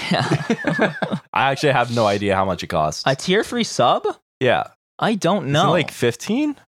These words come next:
Speaker 2: I would assume it goes up by, like, five bucks.
Speaker 1: Oh, a tier three sub is twenty-five dollars. And I
Speaker 2: Fuck,
Speaker 1: assume this is
Speaker 2: okay.
Speaker 1: Canadian. Uh,
Speaker 2: No,
Speaker 1: I assume
Speaker 2: this
Speaker 1: this
Speaker 2: is
Speaker 1: American,
Speaker 2: American.
Speaker 1: I mean. Yeah, American.
Speaker 2: So that's, like,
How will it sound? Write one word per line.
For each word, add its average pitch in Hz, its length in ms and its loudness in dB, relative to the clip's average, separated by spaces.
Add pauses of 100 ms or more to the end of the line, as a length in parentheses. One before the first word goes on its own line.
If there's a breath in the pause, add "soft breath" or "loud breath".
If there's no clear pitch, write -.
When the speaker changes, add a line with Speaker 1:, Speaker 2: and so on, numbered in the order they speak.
(1160)
Speaker 2:
I 110 120 4
would 123 180 0
assume 156 320 0
it 143 60 0
goes 117 220 2
up 113 180 2
by, 98 180 2
like, 90 300 -4 (720)
five 92 240 0
bucks. - 480 -6 (480)
Speaker 1:
Oh, 175 400 2
a 123 40 -2
tier 233 260 -2
three 185 180 -2
sub - 240 0
is 131 80 -6
twenty-five 156 580 0
dollars. 117 600 0
And 123 80 4
I 120 80 4
Speaker 2:
Fuck, - 40 -2
Speaker 1:
assume - 240 -2
this 135 100 -2
is 87 80 2
Speaker 2:
okay. 90 100 2
Speaker 1:
Canadian. 113 580 -4 (1080)
Uh, - 560 -4 (160)
Speaker 2:
No, 101 80 2
Speaker 1:
I 92 40 2
assume 95 160 0
Speaker 2:
this 160 60 2
Speaker 1:
this 139 80 0
Speaker 2:
is 139 60 0
Speaker 1:
American, 131 340 2
Speaker 2:
American. 98 60 -2
Speaker 1:
I 85 220 -2
mean. - 120 -12
Yeah, 90 140 -2
American. 87 480 -6 (400)
Speaker 2:
So 98 60 2
that's, 95 160 0
like, 98 180 0